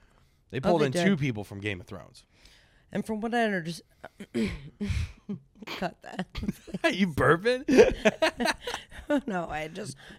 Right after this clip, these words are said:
Speaker 2: jumped. From what I understand,
Speaker 1: Mm-hmm.
Speaker 2: um, the first season will be first game, second season right into the second game.
Speaker 1: Oh.
Speaker 2: You are not familiar with the video game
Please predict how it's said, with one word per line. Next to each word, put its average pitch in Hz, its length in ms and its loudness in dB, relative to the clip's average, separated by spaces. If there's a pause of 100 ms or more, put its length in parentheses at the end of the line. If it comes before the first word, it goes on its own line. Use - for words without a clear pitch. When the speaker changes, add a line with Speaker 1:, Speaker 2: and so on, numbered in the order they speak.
(120)
Speaker 2:
jumped. - 340 -2
From 208 300 -6
what 247 200 -6
I 226 160 -2
understand, 170 880 -6
Speaker 1:
Mm-hmm. 107 760 -6
Speaker 2:
um, 170 680 4 (1300)
the 180 100 -2
first 208 320 -4
season 196 280 -2
will 175 60 0
be 165 200 -2
first 165 340 -6
game, 160 460 -4 (320)
second 170 420 -4
season 160 480 -6 (140)
right 156 180 -2
into 147 220 -12
the - 120 -16
second - 440 -16
game. 71 300 -18 (340)
Speaker 1:
Oh. 202 360 0
Speaker 2:
You 202 140 4
are 196 100 2
not 175 180 2
familiar 170 440 0
with 165 180 -6
the 165 60 -18
video 165 340 0
game 156 440 -8